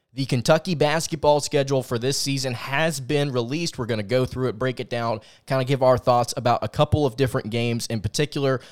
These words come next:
Also going to be talking about Kentucky football.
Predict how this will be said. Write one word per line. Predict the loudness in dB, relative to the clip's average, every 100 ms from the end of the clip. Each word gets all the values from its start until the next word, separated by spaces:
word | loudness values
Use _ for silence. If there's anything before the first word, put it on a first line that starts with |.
| -6
Also | 2 4 4 4 4 4
going | 2 2
to | 0
be | -6
talking | 0 0 0 -4 -6
about | -6 -2 -2 -4
Kentucky | -8 -10 -8 -8 -8 -8 -8 -10 _ _ _
football. | 2 2 4 4 6 4 0